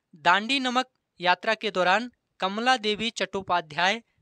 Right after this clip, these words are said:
नामक सामाजिक कार्यकर्ता ने गांधी जी को आंदोलनों को केवल पुरुषों तक सीमित न रखने के लिए राजी किया था। चलिए आगे बढ़ते हैं, प्रथम गोलमेज सम्मेलन।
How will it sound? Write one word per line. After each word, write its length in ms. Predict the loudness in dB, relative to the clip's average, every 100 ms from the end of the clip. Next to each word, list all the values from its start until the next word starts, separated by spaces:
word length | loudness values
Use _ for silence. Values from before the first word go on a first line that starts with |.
| -10
नामक 380 | -2 0 0 -4
सामाजिक 600 | -2 -2 0 0 -2 -6
कार्यकर्ता 520 | -4 -4 -4 -4 -2 -2
ने 220 | -2 -6 _ _ _
गांधी 400 | -2 0 0 -2
जी 160 | -4 -6
को 260 | -4 -6 -6 _ -4
आंदोलनों 560 | -4 -4 -6 -4 -4
को 200 | -4 -4 -6 _ _ -6
केवल 300 | -2 -2 -4 -10
पुरुषों 360 | -10 -6 -6 -4
तक 140 | -6 -8
सीमित 460 | -10 -8 -6 -8 _ _ _
न 340 | -14 -4 0 2
रखने 340 | 0 -4 -12 -10
के 180 | -8
लिए 300 | -8 -6 -6 -8 _ -12
राजी 440 | -2 -2 0 -6 -6 _ _ _ -6
किया 220 | -2 -2
था। 220 | -2 -10 _ _ _ _ _ _ _ _
चलिए 240 | -6 -6 -2 0
आगे 220 | 2 0
बढ़ते 220 | -2 -4
हैं, 240 | -4 -4 -8 _ -8
प्रथम 420 | -8 -2 -4 -4
गोलमेज 520 | -2 -2 -2 -4 -6 -8
सम्मेलन। 540 | -10 -8 -4 -2 -4